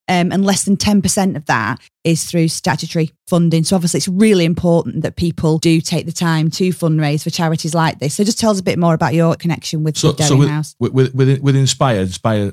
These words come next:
Speaker 2: when we were kids, there were youth clubs, weren't there? You could go and you could just, a, a safe environment, um, where you could go, spend the night. Your parents knew where you were.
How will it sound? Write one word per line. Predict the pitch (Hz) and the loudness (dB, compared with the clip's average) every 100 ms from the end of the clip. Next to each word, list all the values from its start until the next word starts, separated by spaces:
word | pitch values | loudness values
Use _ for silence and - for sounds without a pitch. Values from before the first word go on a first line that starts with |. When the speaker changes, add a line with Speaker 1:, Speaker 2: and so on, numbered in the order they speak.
| - | -2
Speaker 2:
when | 135 139 | 0 4
we | 139 | 4
were | 135 | 2
kids, | - - 107 82 | -4 -4 -4 -4
there | 85 | -6
were | |
youth | 82 90 - | -2 -4 -6
clubs, | 76 | -6
weren't | 87 82 | -4 -4
there? | 80 - _ | -6 -12 _
You | 92 92 | -6 -4
could | 98 90 | -2 -2
go | 113 107 87 | 2 2 2
and | 80 | -2
you | 85 | -8
could | 78 90 | -6 -8
just, | 87 82 _ - | -6 -10 _ -12
a, | |
a | 95 92 | -10 -6
safe | - 131 117 113 | 0 2 2 2
environment, | 107 95 90 80 78 76 76 - _ _ _ | 0 0 -2 -4 -6 -8 -10 -20 _ _ _
um, | 87 85 | -8 -6
where | 87 | -4
you | 85 | -6
could | - 82 | -8 -4
go, | 101 90 | -2 -2
spend | - 117 95 | -2 -2 0
the | |
night. | 87 | -2
Your | 87 | -8
parents | - 131 104 | 0 0 2
knew | 95 92 | -2 -2
where | 82 | -2
you | 80 78 | -4 -6
were. | 80 80 76 | -6 -6 -8